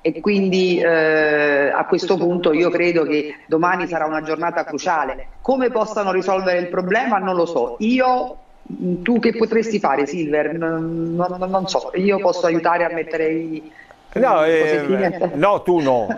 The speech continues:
Speaker 2: tu no, tu
Speaker 1: <laughs>
Speaker 2: de-, saresti supervisor della comunicazione, daresti man forte agli ottimi colleghi della comunicazione. Io sarei a disposizione per piazzare le coppelle,
Speaker 1: Eh,
Speaker 2: sai,
Speaker 1: quelle sono belline, sì,
Speaker 2: nel
Speaker 1: è vero,
Speaker 2: percorso,
Speaker 1: devo dire la verità.
Speaker 2: eh, e poi magari per fare un po' di spinning con i ragazzi.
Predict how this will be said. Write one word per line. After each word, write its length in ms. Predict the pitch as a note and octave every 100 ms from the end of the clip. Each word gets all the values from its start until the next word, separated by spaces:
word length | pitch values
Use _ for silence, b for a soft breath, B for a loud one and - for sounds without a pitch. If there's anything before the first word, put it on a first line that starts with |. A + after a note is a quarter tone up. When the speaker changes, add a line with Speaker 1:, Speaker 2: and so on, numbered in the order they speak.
| F#3
Speaker 2:
tu 140 | F3
no, 260 | F3 D#3+ A#2+
tu 140 | C#3+
Speaker 1:
<laughs> 40 | D3+
Speaker 2:
de-, 160 | C#3
saresti 440 | C3 A3 D3 - C3
supervisor 800 | C3 B2+ C3+ B2+ F3+ E3+ B2 C3+
della 240 | C3 C#3
comunicazione, 840 | B2 C#3+ C#3 C3+ - - F#3 D#3 B2+
daresti 360 | B2 C3+ -
man 180 | C3+ D3
forte 360 | B2+ D3+ C3+ -
agli 100 | C3
ottimi 280 | C#3+ - C#3
colleghi 280 | C3+ C3+ C3
della 180 | B2+ B2
comunicazione. 600 | B2 B2+ B2+ C#3+ F#3 A#2+ B B B
Io 180 | G3+ G3
sarei 280 | - F3+ D#3
a 60 |
disposizione 960 | C#3 D3+ - F#3 G#3+ - F3 F3 F3 - B B B
per 420 | D3 D3 D3+ D3
piazzare 840 | - D#3 - E3+ E3 D#3 D3 C#3+ C#3
le 120 | C#3
coppelle, 760 | C#3 D#3 - F#3 F#3 E3+ B2+ A#2+ - - - - - -
Speaker 1:
Eh, 80 | E3
Speaker 2:
sai, 140 | C#3+
Speaker 1:
quelle 220 | B3 B3
sono 200 | G#3+ F3+
belline, 600 | F3 F3+ F#3 F#3+ E3 D3
sì, 100 | -
Speaker 2:
nel 160 | C#3 C#3+
Speaker 1:
è 60 |
vero, 140 | D#3 E3+
Speaker 2:
percorso, 440 | D3+ F#3+ E3+ E3
Speaker 1:
devo 120 | C#3
dire 120 | C#3 G3+
la 100 | F3
verità. 560 | E3 E3 D#3+ D3+ A#2
Speaker 2:
eh, 60 | C3
e 40 | C3
poi 180 | F#3
magari 560 | E3+ E3 C#3 D3+ C#3 B2+
per 160 | B2 A2+
fare 240 | C3 B2+
un 100 | A#2+
po' 120 | C#3+
di 100 | C#3
spinning 540 | B2 - C3 B2 A#2 A2+
con 140 | A#2+
i 60 | A#2
ragazzi. 480 | A2+ G#2 F#2 -